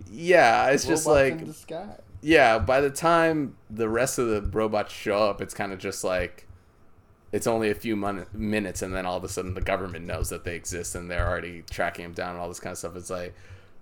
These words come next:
Speaker 1: so what's the point of them being in disguise if they're only gonna need their disguises for five minutes?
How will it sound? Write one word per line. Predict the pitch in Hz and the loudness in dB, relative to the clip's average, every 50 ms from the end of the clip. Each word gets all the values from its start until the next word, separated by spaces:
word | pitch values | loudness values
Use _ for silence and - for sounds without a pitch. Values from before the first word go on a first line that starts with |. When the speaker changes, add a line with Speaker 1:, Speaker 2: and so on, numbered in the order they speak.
| - - - - - _ - | -20 -20 -20 -20 -20 _ -16
Speaker 1:
so | - - - - 104 92 92 95 90 90 76 - | -10 -6 -4 -2 0 2 2 2 0 -2 -4 -2
what's | 101 113 110 - | 0 0 0 -2
the | 110 | -6
point | 90 - 117 110 101 101 | -4 -2 -2 -2 0 -2
of | 98 90 | -4 -4
them | 101 98 98 | -6 -6 -6
being | 90 98 101 98 | -4 -4 -4 -4
in | 98 90 | -4 -6
disguise | 92 90 - - 101 78 82 90 90 - | -6 -8 -4 -2 0 0 0 0 -2 -6
if | 82 76 - - - - _ - | -8 -10 -12 -20 -20 -20 _ -8
they're | 92 98 92 87 - - 101 | -6 -4 -4 -4 -4 -2 -4
only | 101 92 92 92 | -4 -2 -4 -6
gonna | 90 92 87 85 87 | -8 -8 -8 -8 -10
need | 90 92 92 92 82 | -10 -8 -10 -10 -8
their | - 87 87 | -8 -10 -8
disguises | 87 - - - 87 85 - - - 71 - | -8 -10 -8 -6 -8 -8 -8 -10 -12 -12 -12
for | - 85 76 | -12 -12 -10
five | - 80 71 - - | -8 -8 -8 -8 -10
minutes? | 82 73 - - - - - - - - | -14 -18 -16 -18 -18 -16 -16 -16 -16 -18